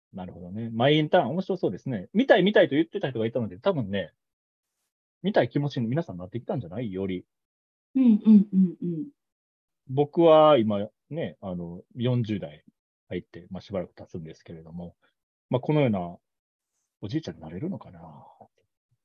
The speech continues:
Speaker 1: 相変わらずちょっと、
Speaker 2: いや、憧れるね。
Speaker 1: ね、チャランポランな感じで生きているから、まあ、人生の目標が見つかるといいかなっていう感じで、
Speaker 2: うん、うん。
Speaker 1: そういう姿勢で見ましょうか。おすすめ度五、結構高いですね。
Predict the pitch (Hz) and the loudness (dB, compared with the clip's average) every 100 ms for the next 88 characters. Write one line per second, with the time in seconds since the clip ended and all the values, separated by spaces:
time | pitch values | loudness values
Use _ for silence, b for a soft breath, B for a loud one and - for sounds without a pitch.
0 | _ _ _ _ - 147 170 123 180 160 | _ _ _ _ -10 -2 -2 0 -2 -2
1 | 143 117 165 170 170 175 175 185 _ _ | -2 -4 -8 -8 -10 -12 -14 -16 _ _
2 | 143 151 113 113 117 113 120 135 139 113 | -8 -6 -4 -2 -2 -2 -4 -4 -6 -6
3 | 104 104 85 - 90 104 90 82 73 b | -6 -6 -8 -10 -10 -10 -12 -16 -18 b
4 | b _ - 117 156 127 92 110 - 113 | b _ -6 0 0 0 -2 -4 -2 -4
5 | 104 104 110 - 110 110 - 113 131 107 | -2 -2 -4 -4 -6 -6 -6 -6 -4 -6
6 | - _ 185 - 147 - - 175 151 139 | -8 _ -4 0 -2 -2 -2 0 4 6
7 | 208 196 - - 160 175 180 107 117 107 | 6 6 2 -12 2 4 4 0 -4 -4
8 | 110 127 123 120 95 - - _ _ _ | -4 -2 -4 -6 -10 -16 -20 _ _ _
9 | _ - 160 180 - 311 151 110 165 - | _ -2 0 0 -2 0 0 4 4 2
10 | _ _ _ - 226 214 127 101 80 - | _ _ _ -6 -6 -4 -2 -2 -4 -10
11 | 110 | -12